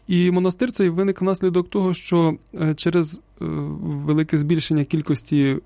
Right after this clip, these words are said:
е, ченців Печерського монастиря частина з них перейшли на, на нове місце, на землю, яку дарував князь для започаткування цього монастиря, побудували храм,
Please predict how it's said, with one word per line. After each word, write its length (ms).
е, 260
ченців 400
Печерського 520
монастиря 440
частина 420
з 80
них 160
перейшли 440
на, 320
на 140
нове 180
місце, 500
на 200
землю, 300
яку 460
дарував 420
князь 420
для 100
започаткування 640
цього 180
монастиря, 500
побудували 560
храм, 380